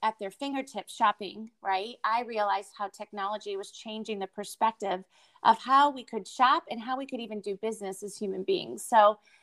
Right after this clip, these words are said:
when I learned more about network marketing, multi-level marketing, and I read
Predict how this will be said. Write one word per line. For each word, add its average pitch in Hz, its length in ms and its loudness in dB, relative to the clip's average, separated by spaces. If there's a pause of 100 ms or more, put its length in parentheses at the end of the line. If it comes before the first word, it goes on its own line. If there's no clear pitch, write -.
(420)
when 269 120 4
I 277 120 2
learned 277 340 -6
more 254 260 2
about 220 340 0
network 220 380 -8
marketing, 214 580 -8
multi-level 214 580 -4
marketing, 208 680 -8
and 190 80 -10
I 190 80 -10
read 185 200 -14